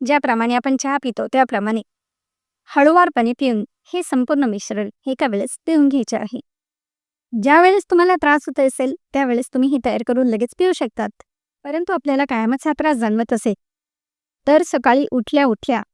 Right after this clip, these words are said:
उपाशीपोटी याप्रमाणे हे तयार करून लगेच पिऊन घ्यायचे आहे व रात्री जेवणानंतर झोपण्या अगोदर पुन्हा याप्रमाणे हे तयार करून प्यायचे आहे. यामुळे आपल्याला कुठल्याही प्रकारे हा त्रास जाणवणार नाही व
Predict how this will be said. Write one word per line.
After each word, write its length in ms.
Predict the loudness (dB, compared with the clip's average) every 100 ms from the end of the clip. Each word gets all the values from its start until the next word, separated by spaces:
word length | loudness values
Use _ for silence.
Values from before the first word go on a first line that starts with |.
| _ _ _ _ _ _ _
उपाशीपोटी 760 | -6 2 2 2 0 0 0 -2
याप्रमाणे 460 | -2 0 -2 -2 -2
हे 120 | -4
तयार 200 | -2 -2 -2
करून 240 | -2 0
लगेच 280 | 0 -2 -6 -2
पिऊन 200 | 2 2
घ्यायचे 280 | 2 0 -4
आहे 220 | -6 -6 -8 _ _ _ _ _ _ _ _ _ -4
व 160 | 2 2
रात्री 320 | 2 -2 -4
जेवणानंतर 640 | -2 0 2 2 0 -2 -4
झोपण्या 420 | -4 -6 -4 -2
अगोदर 340 | -2 -4 -4 -8 -12 _ _ _ _ _ -4
पुन्हा 300 | 2 4 4
याप्रमाणे 460 | 0 -2 -4 -2 -4
हे 120 | -4 -4
तयार 180 | -6 -4
करून 240 | -2 0
प्यायचे 300 | 0 -2 -4
आहे. 240 | -8 -8 -12 _ _ _ _ _ _ _ _ _ _ _
यामुळे 480 | 0 4 4 4 0
आपल्याला 420 | -2 -4 0 0 0
कुठल्याही 360 | -4 -2 0 2
प्रकारे 320 | 0 0 -2
हा 140 | -2 -2
त्रास 200 | 0 0
जाणवणार 480 | 0 -4 0 0 0
नाही 320 | -2 -2 -4 -6 _ _ _ _ _ _ _ _
व 100 | -4